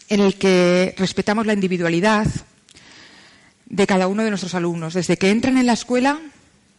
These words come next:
hasta que salen con su proyecto y los que así lo desean, y estoy viendo por aquí alguna cara, que hagamos cierto seguimiento, les podamos ayudar un poquito,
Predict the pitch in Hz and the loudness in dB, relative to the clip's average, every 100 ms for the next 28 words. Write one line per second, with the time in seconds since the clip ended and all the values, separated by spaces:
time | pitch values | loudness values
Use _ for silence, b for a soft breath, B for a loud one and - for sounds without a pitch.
0 | _ b - 196 - 196 185 214 240 254 | _ b -4 -4 -2 -2 0 0 0 -2
1 | 233 233 214 208 214 - 254 - 190 175 | -6 -8 -6 -4 -4 -4 -6 -4 -6 -6
2 | - 170 233 262 247 - 214 240 214 214 | -6 -4 -2 0 0 0 0 0 0 0
3 | 196 190 175 180 185 165 165 170 190 233 | 0 -2 -2 0 0 0 -2 0 2 0
4 | 262 B B B B - 190 190 208 - | -2 B B B B -2 0 2 0 0
5 | 196 196 - 165 170 233 254 240 233 226 | -2 -2 -4 -4 -2 0 0 0 0 0
6 | 220 180 190 180 180 175 175 170 160 - | -2 -2 -2 -4 -4 -2 -2 -2 -6 -4
7 | 208 190 185 | -4 -2 -6